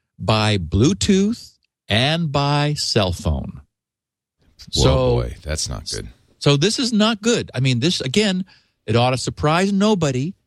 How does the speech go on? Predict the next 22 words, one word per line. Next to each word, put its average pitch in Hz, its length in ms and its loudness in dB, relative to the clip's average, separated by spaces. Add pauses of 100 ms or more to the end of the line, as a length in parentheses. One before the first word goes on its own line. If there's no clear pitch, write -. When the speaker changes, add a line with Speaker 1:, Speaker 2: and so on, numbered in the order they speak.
Speaker 1:
No 120 220 2
one 196 180 0
who's 175 200 2
listened 165 260 0
to 156 60 0
this 170 140 0
podcast 107 680 -2
ought 113 180 0
to 139 60 0
be 151 140 0
surprised. 151 540 -2
I - 20 0
mean, 120 320 2
these, 175 540 2 (560)
these 160 280 4
are 147 460 0 (320)
rolling 160 600 2
computers. 185 760 0 (480)
And 123 140 4
unfortunately, 123 960 2 (160)
<clears throat> - 600 0
they're, 139 460 2